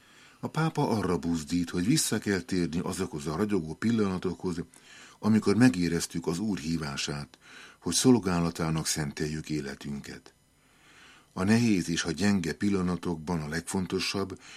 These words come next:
hogy ne feledkezzünk meg arról a hálával teli emlékről, amikor az Úr áthaladt életünk útján és arra hívott,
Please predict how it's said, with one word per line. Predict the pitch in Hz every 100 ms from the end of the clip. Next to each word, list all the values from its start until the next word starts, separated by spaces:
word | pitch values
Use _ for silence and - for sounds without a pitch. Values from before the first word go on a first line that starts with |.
| -
hogy | - 104
ne | 131
feledkezzünk | 135 90 85 80 - 90 76 95
meg | 78 87 85
arról | 95 98 98 98 101 - - - -
a | -
hálával | 90 127 120 87 80 80 73
teli | 82 73 69
emlékről, | 101 101 92 85 - 90 85 - - - -
amikor | 104 95 85 85 82
az | 82
Úr | 127 120 -
áthaladt | 107 110 - 82 73 -
életünk | 92 90 76 - 76 82
útján | 101 98 95 80
és | 76 -
arra | 92 92 95
hívott, | 90 98 104 117 -